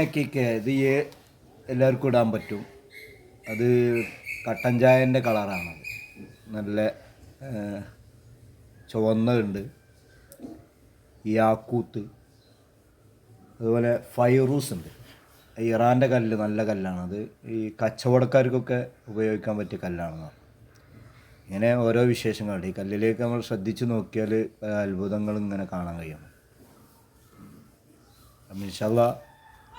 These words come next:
അങ്ങനെ ചെയ്യാം. കല്ല്, ഏഹ്, മോതിരത്തിന് ഇഷ്ടപ്പെടുന്ന ആളുകളുണ്ടാവും. അപ്പോൾ നമ്മൾ ഈ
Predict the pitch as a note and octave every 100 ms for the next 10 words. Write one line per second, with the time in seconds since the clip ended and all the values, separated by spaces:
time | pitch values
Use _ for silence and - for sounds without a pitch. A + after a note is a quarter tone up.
0 | - - A2+ A2 G#2+ G2 G#2 F#2+ F2 G2+
1 | G2 G#2 A#2+ - _ _ A2 G#2+ G2+ G2
2 | G#2 G#2 A2+ G#2+ B2 C3 B2 - A#2+ A#2
3 | A2+ G2+ G2 G2 F2+ D#2+ D#2 - _ -
4 | _ _ _ F#2 F#2+ F#2 G2 A2 - -
5 | - - - - _ _ _ _ - -
6 | G2+